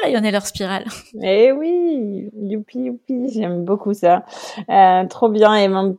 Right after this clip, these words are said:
Speaker 2: je vais te proposer pour le mot de la fin, Moon, euh, ce serait quoi le message que t'as envie de porter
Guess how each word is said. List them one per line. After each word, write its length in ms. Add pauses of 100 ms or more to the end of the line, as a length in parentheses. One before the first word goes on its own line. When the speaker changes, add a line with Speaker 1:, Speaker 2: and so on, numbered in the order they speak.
Speaker 2:
je 100
vais 80
te 40
proposer 420
pour 120
le 100
mot 180
de 140
la 120
fin, 380
Moon, 540 (540)
euh, 580 (280)
ce 140
serait 220
quoi 300
le 80
message 580
que 80
t'as 140
envie 200
de 140
porter 420